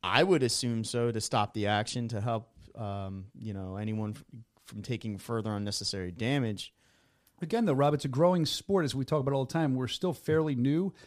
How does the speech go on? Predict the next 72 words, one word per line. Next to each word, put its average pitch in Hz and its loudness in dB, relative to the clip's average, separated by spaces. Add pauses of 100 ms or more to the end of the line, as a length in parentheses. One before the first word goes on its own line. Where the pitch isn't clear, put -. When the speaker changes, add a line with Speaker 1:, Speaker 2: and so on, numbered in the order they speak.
(120)
Speaker 2:
so - -2
stuff 202 2
like 214 0
this 160 -2
happens, 170 0
and 143 -2
then, 143 2
uh, 131 -8
I 139 0
feel 196 0
like 156 0
we 170 2
have - -2
to 123 -4
figure 151 -2
it 151 2
out 156 2
so 147 0
it 131 -8
won't 131 0
happen 131 0
again. 107 -4 (100)
Speaker 1:
This 139 -4
happened 80 -4
twice 127 0
Speaker 2:
I 170 8
Speaker 1:
for 160 6
Speaker 2:
know, 160 10 (100)
Speaker 1:
Melvin 135 -2
Speaker 2:
to - -2
the 143 6
Speaker 1:
Gillard, - 4
Speaker 2:
same 160 8
Speaker 1:
man. 185 8
Speaker 2:
guy 151 8
Speaker 1:
He 143 0
Speaker 2:
in 143 4
the 139 6
Speaker 1:
is 110 4
gonna 156 4
Speaker 2:
same 185 6
Speaker 1:
be 165 2
Speaker 2:
state. 170 2 (260)
He's 214 6
gonna 254 6
be 185 6
fired 165 8
up 151 6
when 143 2
he 127 4
comes 127 4
on. 131 6
He 143 6
should 196 2
be. 117 0
Speaker 1:
I'd 156 4
be 139 2
like, 123 4
"Oh, 185 6
where's 143 4
my 170 2
next 180 -2
fight? 202 2
Biloxi? 160 2
Speaker 2:
<laughs> - -18
No, 190 8
Speaker 1:
Fuck 143 4
Speaker 2:
I'm 170 6
Speaker 1:
you." 175 8
Speaker 2:
good. 156 8
<laughs> - 2
Speaker 1:
Yeah. 214 8